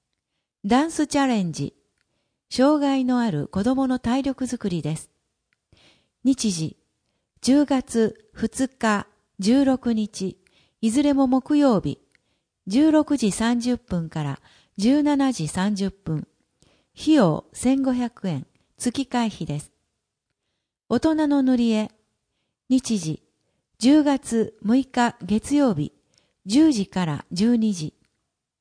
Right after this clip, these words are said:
持ち物、色鉛筆、お茶。費用二百円。月会費です。折り染めクラブ。日時、十月一日水曜日、十時から十二時。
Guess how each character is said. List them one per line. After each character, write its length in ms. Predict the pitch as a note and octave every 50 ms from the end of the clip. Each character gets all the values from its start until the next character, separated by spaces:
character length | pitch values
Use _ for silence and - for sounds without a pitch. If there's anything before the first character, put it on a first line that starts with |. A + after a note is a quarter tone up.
| _ _ _
持 120 | G#3 G#3+
ち 160 | - - C#4
物、 400 | C4+ C4 B3 A3 F3+ D#3 D3 - _ _ _ _ _ _
色 300 | - A#3 B3 C#4+ D#4+ D#4
鉛 160 | D4+ C#4+ B3+ G#3
筆、 480 | - - C#3+ - - D#3 D3+ - - _ -
お 100 | F3 E3
茶。 340 | - - - F3+ F3 - - _ _ _ _ _ _ _ _ _
費 180 | - - D4+ D4
用 340 | C4+ G#3 E3+ D3+ - - - _
二 120 | F3+ G3 G3
百 300 | A3+ A#3+ A3+ - - A3
円。 240 | G#3+ G3 F#3 F3 - - _ _ _ _ _ _ _
月 260 | _ - B3 - C4
会 220 | - - C4 B3+ B3
費 180 | G#3+ - F#3+
で 160 | D#3+ D#3+ D#3 D#3
す。 100 | - _ _ _ _ _ _ _ _ _ _ _ _ _ _ _ _ _ _ _ _ _ _ _ _ _ _ _
折 180 | G#3 A#3 C#4+ D#4+
り 60 | D#4
染 140 | E4 D#4 C#4+
め 140 | C#4+ C#4+
ク 120 | C#4 - C4
ラ 160 | B3 G3+ E3+
ブ。 220 | C3+ C#3+ A#2 - _ _ _ _ _ _ _ _ _ _ _ _ _ _ _ _
日 300 | B3 B3+ - - A3+ F#3
時、 280 | E3+ D#3+ D#3 - - _ _ _ _ _ _ _ _ _
十 240 | F#3+ G#3+ B3+ C#4+ C#4+
月 340 | C4+ C#4 C4 B3+ - - A#3
一 300 | A3 - A3+ A3+ A3+ -
日 460 | - G#3 G3+ - - - G#3 G3 - -
水 280 | - - - B3+ C#4+ C#4+
曜 220 | D4 C#4 B3+ A#3+
日、 180 | F#3+ D#3+ - - _ _ _ _ _ _ _ _ _ -
十 240 | G3 C4 D4+ D#4
時 140 | C#4 A#3 G3+
か 180 | - - G#3 G3+
ら 220 | F3+ D#3 - - _
十 240 | E3+ E3+ G#3 A3+ A3+
二 180 | G#3+ G#3 G3
時。 240 | F3 D#3+ D3 - -